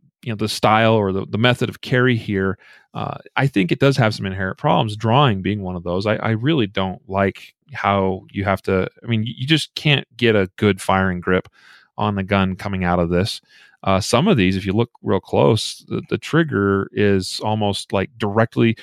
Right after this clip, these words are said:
you know, once you open up that flap, uh, if you're not careful about how you get that firing grip, it, it could be a problem. I mean, so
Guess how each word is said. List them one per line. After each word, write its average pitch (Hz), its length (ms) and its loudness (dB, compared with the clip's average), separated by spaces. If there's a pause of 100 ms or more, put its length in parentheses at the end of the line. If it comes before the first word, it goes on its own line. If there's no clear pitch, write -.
(100)
you 143 80 2
know, 120 60 6
once 131 160 2
you 139 140 2
open 123 220 2
up 120 100 -4
that - 180 -4
flap, 113 480 0 (480)
uh, 101 220 -4
if - 180 -2
you're 220 140 2
not 302 240 -2
careful 180 380 0
about 113 240 0
how 110 360 0
you 156 160 0
get 147 200 -2
that - 180 -4
firing 143 400 0
grip, 139 280 2 (520)
it, - 160 -4 (160)
it - 180 0
could 311 180 2
be 151 120 2
a 101 60 0
problem. 101 440 -4
I - 160 -6
mean, - 160 -4
so 156 320 2